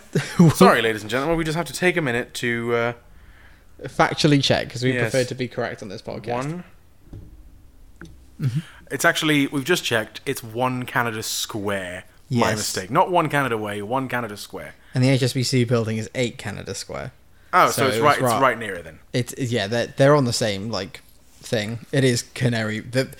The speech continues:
Speaker 1: it's the iconic look of
Speaker 2: Mm.
Speaker 1: Canary Wharf.
Speaker 2: Yes, yes. And then the gherkin just in the middle there.
Speaker 1: Yeah, just there. Hey.
Speaker 2: Hey.
Speaker 1: I wanna put a face on the gherkin just to be, like,
Speaker 2: <laughs>
Speaker 1: the odd one out. <laughs>
Speaker 2: Well, why don't you tweet Sadiq Khan?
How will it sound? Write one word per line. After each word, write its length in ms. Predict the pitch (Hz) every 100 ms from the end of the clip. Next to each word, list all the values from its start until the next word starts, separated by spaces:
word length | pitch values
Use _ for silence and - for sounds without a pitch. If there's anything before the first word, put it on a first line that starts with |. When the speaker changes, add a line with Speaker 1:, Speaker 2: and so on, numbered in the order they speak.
| - -
Speaker 1:
it's 140 | 139
the 120 | 135 143
iconic 680 | 143 131 - 147 139 131
look 260 | 127 120 110
of 80 | 101
Speaker 2:
Mm. 20 |
Speaker 1:
Canary 340 | - 110 98 98
Wharf. 580 | 90 73 - - - -
Speaker 2:
Yes, 360 | 127 101 - - -
yes. 280 | 87 - -
And 240 | 127 127 107
then 140 | 113
the 80 | 113
gherkin 380 | 120 104 - 98
just 140 | 101
in 60 | 101
the 40 | 98
middle 200 | 92 90
there. 120 | 95 - -
Speaker 1:
Yeah, 220 | 107 98 - -
just 200 | - -
there. 260 | 101 87 62
Hey. 640 | 87 147 113 110 92 - - - 147
Speaker 2:
Hey. 300 | 151 160 131
Speaker 1:
I 80 | 131
wanna 180 | 143 160
put 140 | -
a 40 | -
face 460 | - 139 127 131
on 60 | 131
the 80 | 131
gherkin 560 | 135 135 131 139 135 131
just 220 | 127 -
to 60 | 208
be, 160 | 160 123
like, 220 | 120 - 208 - -
Speaker 2:
<laughs> 240 | - - -
Speaker 1:
the 380 | 123 123 120 -
odd 240 | 127 127
one 200 | 123 120
out. 220 | 117 135 -
<laughs> 460 | 151 - - -
Speaker 2:
Well, 120 | 180 180
why 80 | 185
don't 80 | 180
you 340 | 175 175 165
tweet 260 | 160 180 160
Sadiq 320 | 165 160 156
Khan? 260 | 180 139